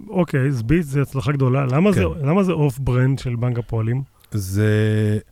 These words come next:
Speaker 2: זה לא בדיוק אוף ברנד, אבל, אבל השם ביט, שביט הוא שם המוצר,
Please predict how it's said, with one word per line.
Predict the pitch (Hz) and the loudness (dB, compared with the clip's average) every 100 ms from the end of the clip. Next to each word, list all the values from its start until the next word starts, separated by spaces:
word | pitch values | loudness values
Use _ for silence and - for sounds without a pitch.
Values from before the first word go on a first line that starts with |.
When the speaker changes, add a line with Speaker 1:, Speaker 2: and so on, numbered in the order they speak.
| _ _ _ _ _ _ - | _ _ _ _ _ _ -8
Speaker 2:
זה | 95 | -2
לא | 104 147 | 2 2
בדיוק | 151 123 120 113 | 0 -2 -2 -2
אוף | 104 - | -4 -4
ברנד, | 98 127 156 120 | -4 -2 0 0
אבל, | 98 113 113 | 0 0 0
אבל | 110 107 107 | -2 -2 -2
השם | 85 92 - 151 131 | -2 -4 -2 0 0
ביט, | 120 131 - | 0 -4 -4
שביט | - 104 92 113 | -8 -8 -4 -6
הוא | - | -6
שם | - 104 | -6 -4
המוצר, | 98 95 - 101 90 | -4 -6 -6 -6 -6